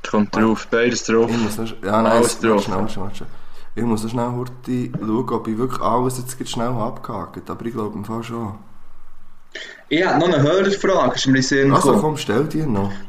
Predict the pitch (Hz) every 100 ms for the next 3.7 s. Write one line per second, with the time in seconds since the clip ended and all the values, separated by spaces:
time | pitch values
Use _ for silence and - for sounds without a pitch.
0 | - 123 151 160 160 170 156 185 185 -
1 | - 180 175 175 180 170 - 160 135 123
2 | 120 120 - 131 147 165 165 156 139 127
3 | 123 123 123 117 104 104 143